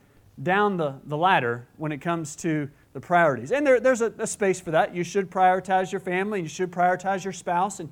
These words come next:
and your kids. A-, and yet, how important are healthy friendships in our lives? We, we all know the value and the goodness and the, the blessing of good friendships.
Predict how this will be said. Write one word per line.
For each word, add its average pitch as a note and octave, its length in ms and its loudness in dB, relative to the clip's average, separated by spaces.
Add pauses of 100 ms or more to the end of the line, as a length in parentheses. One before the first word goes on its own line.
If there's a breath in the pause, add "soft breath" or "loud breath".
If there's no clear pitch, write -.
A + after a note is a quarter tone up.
(320 soft breath)
and F#3+ 120 -2
your F#3+ 80 -2
kids. E3 420 -6 (460 soft breath)
A-, G3+ 240 -2
and G3 240 0
yet, G#3+ 480 2 (320)
how C4+ 300 -4
important F3 840 -4 (500 soft breath)
are E3 140 -2
healthy G#3 540 -4
friendships E3 580 -6
in C#3+ 60 -4
our B2+ 80 -4
lives? - 400 -12 (160 soft breath)
We, B3 140 2
we B3+ 260 2
all B3 440 0
know A3 500 0 (220 loud breath)
the F3 100 -2
value G3+ 720 -2
and E3 120 -8
the D#3+ 80 -4
goodness F#3 680 -2
and D#3+ 120 -6
the, C3+ 120 -6 (180 soft breath)
the D#3+ 100 -2
blessing E3+ 920 2 (420 soft breath)
of E3 320 -4
good G#3 400 6
friendships. - 840 -8